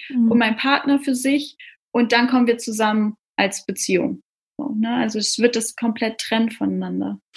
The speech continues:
Speaker 1: Also mir wurde das immer so erklärt mit,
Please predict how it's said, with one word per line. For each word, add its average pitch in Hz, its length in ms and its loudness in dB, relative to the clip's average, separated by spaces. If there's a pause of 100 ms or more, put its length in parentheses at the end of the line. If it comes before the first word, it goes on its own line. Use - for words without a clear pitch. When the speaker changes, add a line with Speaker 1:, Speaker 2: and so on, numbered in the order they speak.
(160)
Speaker 1:
Also 233 200 2
mir 240 260 6
wurde 226 220 4
das 214 200 0
immer 208 260 6
so 226 200 0
erklärt 226 560 0
mit, 214 220 -4